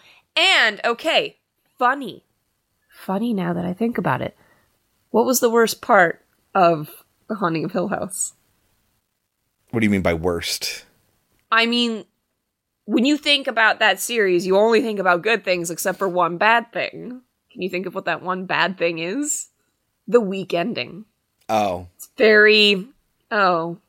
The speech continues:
Speaker 2: Yeah,
Speaker 1: That's
Speaker 2: I mean,
Speaker 1: what
Speaker 2: I guess
Speaker 1: this
Speaker 2: I was
Speaker 1: was
Speaker 2: fine with the
Speaker 1: all
Speaker 2: ending.
Speaker 1: leading to. So maybe that's his problem. Maybe he doesn't know how to make strong endings. How did Hush end? Doesn't she kill him?
Speaker 2: She kills him, yeah. Uh-huh.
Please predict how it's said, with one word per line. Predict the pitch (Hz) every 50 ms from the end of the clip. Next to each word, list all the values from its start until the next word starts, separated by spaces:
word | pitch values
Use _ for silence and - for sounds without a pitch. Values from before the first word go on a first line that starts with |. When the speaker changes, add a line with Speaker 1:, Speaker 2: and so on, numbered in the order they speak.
| _ _
Speaker 2:
Yeah, | - 123 123 123 127 147
Speaker 1:
That's | 175 220 277
Speaker 2:
I |
mean, | 311 311
Speaker 1:
what | 285 294
Speaker 2:
I | 285
guess | 269 262 226 -
Speaker 1:
this | 160
Speaker 2:
I | 123
was | 117 185
Speaker 1:
was | 180 -
Speaker 2:
fine | - 214 196 196 190 190 92
with | 92
the | - 190
Speaker 1:
all | 180 180 185 180
Speaker 2:
ending. | 180 190 185 185
Speaker 1:
leading | 180 185 190 190 185 190 196 - _ _
to. | - 220 208 196 214 - - - - - - -
So | - - 285 269
maybe | 262 277 294 294 330
that's | 285 302 311 302 -
his | 339 311 -
problem. | - - - 254 269 311 370 381 370 294
Maybe | 214 220 226 294
he | 294
doesn't | 320 320 320 - 294
know | 254 262
how | 254
to | 294 302
make | 277 269 254
strong | - - - 226 220 233 226 233 -
endings. | 202 208 277 277 202 143 156 -
How | - 254
did | 349 -
Hush | - - - - 359 427 - - - -
end? | 160 147 123 123 123 135 147 _ _ _ _ _ _ _ _ _ _ _ _ _
Doesn't | - 294 392 427
she | 427 415 -
kill | - - 403
him? | 427 415 - 466 466 480 466 _ _ _ -
Speaker 2:
She | - - 185
kills | - - 175 180 165 -
him, | 120 87 90
yeah. | 104 110 98 90 87 95 104 107 110
Uh-huh. | 123 139 147